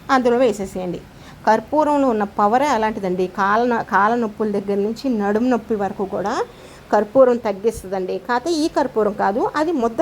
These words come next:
కర్పూరం. ఒక్కొక్క దానికి ఒక్కొక్కటి పనిచేస్తుంది. దీనికి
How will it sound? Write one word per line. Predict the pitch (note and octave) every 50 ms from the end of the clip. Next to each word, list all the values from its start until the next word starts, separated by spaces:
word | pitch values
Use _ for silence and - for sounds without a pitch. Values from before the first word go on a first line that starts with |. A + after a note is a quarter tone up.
| D#4+ D#4
కర్పూరం. | C4+ C4 - - G3+ F3 E3 F#3 G3
ఒక్కొక్క | - D4 D4 - F4 E4+
దానికి | D#4+ D#4+ D#4 D4+ D#4+ F4+ C4+ -
ఒక్కొక్కటి | - C#4+ C#4 - - D#4 D#4+ -
పనిచేస్తుంది. | - C#4+ A3+ - C4 A#3 A#3 - - G3 F#3 - - - - - - - - - - - A#3 G#3+
దీనికి | D4 D4+ D4+ C#4+ D4 E4